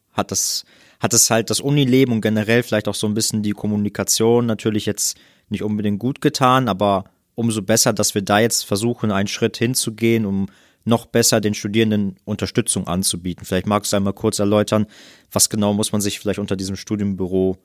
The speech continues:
vorstellen? Wann ist, gibt's das schon? Kommt das noch? Wie sieht das genau aus? Und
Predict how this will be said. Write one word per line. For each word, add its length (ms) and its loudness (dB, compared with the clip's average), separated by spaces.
vorstellen? 960 2
Wann 340 0
ist, 240 0
gibt's 280 0
das 140 2
schon? 300 2
Kommt 240 -2
das 220 2
noch? 380 0
Wie 80 -2
sieht 260 -6
das 160 -2
genau 220 -4
aus? 300 0
Und 160 -4